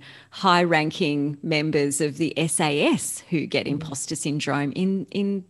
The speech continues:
Speaker 1: battle. Uh, you know, C E Os of companies who I now have the privilege of being able to coach,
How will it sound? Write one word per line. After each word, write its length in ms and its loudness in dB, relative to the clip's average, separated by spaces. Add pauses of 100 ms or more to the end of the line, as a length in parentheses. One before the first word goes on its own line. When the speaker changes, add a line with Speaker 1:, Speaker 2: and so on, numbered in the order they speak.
(140)
Speaker 1:
battle. 580 0 (360)
Uh, 460 2 (300)
you 140 0
know, 300 4
C 400 6
E 40 8
Os 300 6
of 160 2
companies 720 2
who 140 2
I 100 2
now 340 2
have 220 0
the 80 2
privilege 560 0
of 100 0
being 220 0
able 180 -2
to 160 -4
coach, 720 2